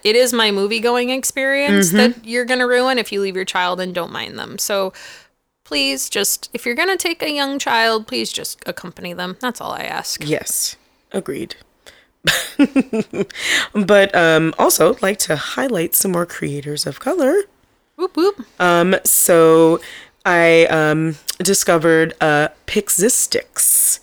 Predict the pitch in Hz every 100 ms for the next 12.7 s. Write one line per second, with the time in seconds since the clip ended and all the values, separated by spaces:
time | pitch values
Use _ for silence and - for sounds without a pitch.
0 | - 480 523 226 180 180 175 165 160 170
1 | 160 - 160 151 147 156 - 285 302 214
2 | 175 170 170 - 160 165 160 165 160 160
3 | 160 - - 196 220 - - 185 165 151
4 | 135 143 - - - - _ _ _ -
5 | - 208 196 - 156 139 135 - 160 -
6 | 147 143 147 - - - 214 226 190 185
7 | 180 196 - - 277 349 214 196 - -
8 | 185 175 165 165 160 165 226 202 220 220
9 | 220 208 185 185 - 160 147 156 156 156
10 | 170 160 160 - - - - 165 180 214
11 | - 226 233 226 - 220 - 170 170 160
12 | 160 - - 262 208 156